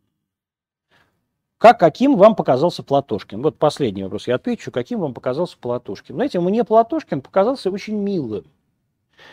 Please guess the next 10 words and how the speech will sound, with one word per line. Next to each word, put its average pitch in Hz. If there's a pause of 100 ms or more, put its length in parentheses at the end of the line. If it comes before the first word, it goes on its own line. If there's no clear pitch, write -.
(200)
Мне 196
Платошкин 226
показался 190
очень 196 (720)
разумным. 117 (840)
Мне 160
Платошкин 175
показался 139 (320)
очень 175
обученным. 175